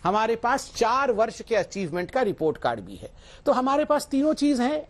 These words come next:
आप बाकी हमारे दो भाई बहन आए हुए हैं, उनसे पूछिए क्या उनके पास नेता है? किसी के पास नेता नहीं है, तो किसी के पास नीति नहीं है,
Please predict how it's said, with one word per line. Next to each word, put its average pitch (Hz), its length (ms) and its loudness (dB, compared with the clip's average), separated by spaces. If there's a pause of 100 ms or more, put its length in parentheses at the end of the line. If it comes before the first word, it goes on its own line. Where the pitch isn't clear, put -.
आप 185 160 0
बाकी 160 300 -2
हमारे 214 260 0
दो 208 180 2
भाई 165 220 0
बहन 185 200 0
आए 165 140 0
हुए 196 120 0
हैं, 233 80 0
उनसे 190 300 0
पूछिए 185 420 -4 (260)
क्या 160 160 4
उनके 175 220 -2
पास 180 280 -2
नेता 175 260 0
है? 254 140 0
किसी 185 260 -6
के 180 120 -2
पास 165 240 -2
नेता 160 280 -2
नहीं 214 280 -2
है, 208 100 -10 (260)
तो 185 60 0
किसी 185 260 -4
के 196 120 0
पास 175 260 0
नीति 143 280 -2
नहीं 214 240 2
है, 202 140 -4